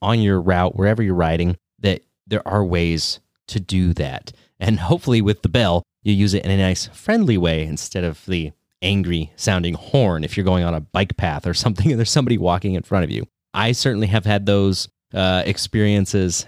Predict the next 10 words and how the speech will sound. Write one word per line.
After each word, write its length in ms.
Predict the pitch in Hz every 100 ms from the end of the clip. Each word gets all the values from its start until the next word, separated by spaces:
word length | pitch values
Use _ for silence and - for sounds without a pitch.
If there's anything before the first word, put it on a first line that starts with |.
| - -
as 280 | 95 90 85
well, 580 | 82 95 107 101 101 - _
where 220 | - 95 90
I'm 260 | 85 92
riding 500 | 85 87 92 98 98
along 480 | - 85 85 87 90
a 360 | 82 85 82 80 - _
multi-purpose 1160 | 104 101 92 95 87 - - 95 - 90 85 -
paved 560 | - 98 95 92 -
path, 600 | - 90 90 92 117 -